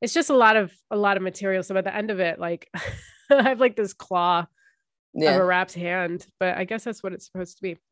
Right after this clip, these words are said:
Speaker 2: How, why did you have your pink gloves?
Speaker 1: I bought them because I had asked my last trainer to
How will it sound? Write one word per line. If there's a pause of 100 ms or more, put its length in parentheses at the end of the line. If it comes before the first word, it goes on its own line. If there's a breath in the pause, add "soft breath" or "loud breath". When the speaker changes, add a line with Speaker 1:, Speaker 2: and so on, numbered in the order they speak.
Speaker 2:
How,
why
did
you
have
your
pink
gloves? (100)
Speaker 1:
I
bought
them (160)
because (140)
I
had
asked
my
last
trainer
to